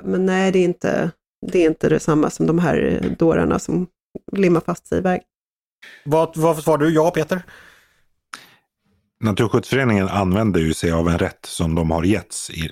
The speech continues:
Speaker 3: lagstiftningen, så att på så sätt är det ju inte någon terroristisk verksamhet. Men, men den här rätten använder ju miljörörelsen, inte bara det här projektet, väldigt medvetet för att sabotera och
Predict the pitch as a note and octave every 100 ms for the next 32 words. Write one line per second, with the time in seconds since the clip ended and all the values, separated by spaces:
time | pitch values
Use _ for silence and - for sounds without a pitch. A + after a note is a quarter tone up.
0 | - G2 E2+ - A2+ - D2+ C#2+ - F2+
1 | D#2 - - G2 G#2 - E2 - D#2 D2+
2 | D2 D2+ D2 C#2+ - - - _ - G2
3 | F#2 F2 - F2 - F2 E2 - F2 D2
4 | - F2+ D#2+ - - - _ _ F2+ F2
5 | E2+ F2 E2+ G2 F#2 G#2+ G#2 F2 G2 G2
6 | - F2+ E2+ - G#2+ E2+ D#2+ A#2+ G#2 E2
7 | D#2+ E2 E2+ D#2+ E2+ D#2+ - E2+ G#2 E2+
8 | - G#2 E2 E2 D#2 F2+ D#2+ - - D#2
9 | - E2 - - - - - F2 A2 F2
10 | E2 E2+ G2 G2+ F2+ D2+ E2 G2 - -
11 | - - F2 - - _ _ _ _ _
12 | - - F2+ F2 - G#2 F#2+ D#2+ D2+ D#2
13 | E2+ F2